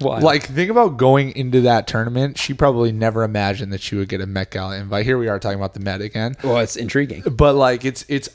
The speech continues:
Speaker 2: unbelievable that she just skyrockets to stardom to the point where she gets an invite. Like, eh, that's, that's pretty, I mean, I'm jealous, as you can probably tell in my voice.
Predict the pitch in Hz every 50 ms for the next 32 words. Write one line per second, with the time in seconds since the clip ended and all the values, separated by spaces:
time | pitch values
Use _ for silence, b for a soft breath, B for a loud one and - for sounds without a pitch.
0 | _ - 165 160 170 170 156 156 147 139 143 151 143 135 123 110 113 107 107 101
1 | 110 107 107 - - - 127 123 117 120 117 113 107 107 - - - _ - -
2 | - - - - 147 127 123 127 127 127 127 120 117 110 - - 113 - - -
3 | - - - - 110 104 110 110 123 127 120 104 98 - - 113 110 104 101 -
4 | - - 107 101 104 98 - - 98 98 95 98 107 110 120 143 - _ B B
5 | B B B B B B B B B - 110 107 101 107 110 101 82 80 62 -
6 | - - - 117 113 - - - - - _ - - 101 - - - 117 110 107
7 | 104 - 117 123 147 147 139 131 113 120 139 151 - - - - - 104 104 101
8 | 104 101 104 107 101 104 104 101 101 98 95 - - - 104 101 101 98 92 92
9 | 92 101 98 - - - - -